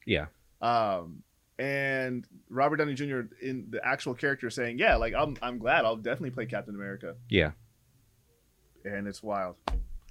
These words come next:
Speaker 1: I mean,
Speaker 2: It's, that's,
Speaker 1: but
Speaker 2: that's
Speaker 1: yeah, we
Speaker 2: wild.
Speaker 1: got, we gotta come back to that 'cause just
Speaker 2: Yeah.
Speaker 1: the, just the, to synchronize that many movies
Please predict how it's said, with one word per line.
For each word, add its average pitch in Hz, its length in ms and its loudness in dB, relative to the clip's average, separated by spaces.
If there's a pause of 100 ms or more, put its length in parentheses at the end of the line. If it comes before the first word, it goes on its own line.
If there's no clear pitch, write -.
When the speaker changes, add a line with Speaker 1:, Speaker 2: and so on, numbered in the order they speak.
(300)
Speaker 1:
I 135 80 12
mean, 151 300 12
Speaker 2:
It's, 135 280 4
that's, 113 460 0
Speaker 1:
but 127 240 2
Speaker 2:
that's 147 60 12
Speaker 1:
yeah, 123 180 12
we 120 140 12
Speaker 2:
wild. 143 60 8
Speaker 1:
got, 123 200 12
we 156 100 8
gotta 131 220 12
come 117 180 6
back 101 200 8
to - 80 -4
that 92 140 4
'cause 98 120 -2
just 90 200 0
Speaker 2:
Yeah. 110 100 8
Speaker 1:
the, - 40 0
just 127 320 2
the, 98 180 4 (360)
to 107 120 -6
synchronize 120 1120 8
that 104 220 10
many 101 220 4
movies 87 640 2